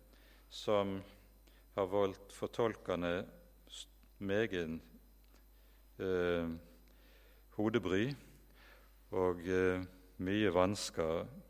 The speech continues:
gjennom historien. Dette avsnittet som begynner med vers fire og slutter med vers seks, det kan se ut som at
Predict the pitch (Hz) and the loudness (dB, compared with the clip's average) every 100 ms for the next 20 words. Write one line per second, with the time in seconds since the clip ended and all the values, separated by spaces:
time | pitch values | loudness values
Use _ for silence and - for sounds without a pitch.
0 | - - - 98 95 85 80 78 85 - | -20 -20 -8 0 2 2 -2 -4 -6 -4
1 | 98 85 82 92 - - - - - - | -2 0 -2 -6 -12 -20 -20 -20 -20 -20
2 | - - - - - 110 127 113 117 - | -20 -20 -20 -6 0 2 6 6 6 0
3 | 127 - 98 - 98 113 107 92 87 85 | -2 -2 -4 -2 0 0 2 2 2 2
4 | 87 - - 85 92 85 - - - - | 0 -2 -4 -2 -2 -4 -8 -20 -20 -20
5 | - - - - - - - - - - | -20 -20 -20 -20 -20 -20 -20 -20 -20 -16
6 | 240 107 98 - 104 101 - 104 87 85 | -2 0 0 0 -4 -2 0 0 2 2
7 | 82 82 - - - - - - - - | 2 -2 -10 -20 -20 -20 -20 -20 -14 -2
8 | 87 - - 131 - - - - - - | 0 2 2 2 0 -8 -10 -18 -20 -20
9 | - - - - - - - - - - | -20 -20 -20 -20 -20 -20 -20 -20 -12 0
10 | 113 113 117 - - - - - - - | 4 4 2 -2 -18 -20 -20 -20 -20 -20
11 | - - - - - - - - 104 98 | -20 -20 -20 -20 -20 -20 -14 -2 -2 0
12 | - 123 135 113 - 104 101 104 120 98 | -4 -4 -4 -6 -2 0 0 0 0 -2
13 | - | -4